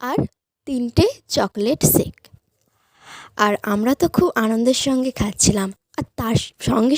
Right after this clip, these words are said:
সঙ্গেই চলে আসলো আমাদের পিৎজা, সেটিও আবার ট্রেনে করে। হ্যাঁ, ঠিকই দেখেছ, এখানে খাবার আসে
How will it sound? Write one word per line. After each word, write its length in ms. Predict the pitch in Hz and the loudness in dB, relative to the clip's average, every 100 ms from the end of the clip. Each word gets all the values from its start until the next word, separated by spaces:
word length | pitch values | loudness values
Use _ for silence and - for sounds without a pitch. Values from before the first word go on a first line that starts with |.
| 381 | 4
সঙ্গেই 280 | 381 403 339 | 6 8 8
চলে 180 | 254 226 254 | 6 4 2
আসলো 300 | - - 277 - - _ - _ _ _ _ 247 | 0 0 2 0 -4 _ -20 _ _ _ _ -4
আমাদের 380 | 208 214 285 427 - | 0 2 2 0 0
পিৎজা, 460 | 440 381 247 226 202 202 _ _ - | -2 0 -2 -4 -6 -12 _ _ -6
সেটিও 400 | - 196 - 277 339 277 | 0 0 2 2 4 4
আবার 200 | 220 349 - _ | 4 2 0 _
ট্রেনে 300 | - 294 269 214 196 | -6 0 0 0 0
করে। 220 | 180 190 196 _ - | 0 -2 -8 _ -4
হ্যাঁ, 260 | 254 202 190 214 _ _ - | -2 0 -4 -12 _ _ -2
ঠিকই 280 | 294 247 262 196 | 0 2 4 4
দেখেছ, 300 | 185 196 - 190 - - - - | 2 -4 -4 -6 -12 -16 -12 -4
এখানে 260 | 269 320 359 - | -2 2 2 2
খাবার 260 | 262 233 294 339 | 0 2 4 2
আসে 160 | - | 2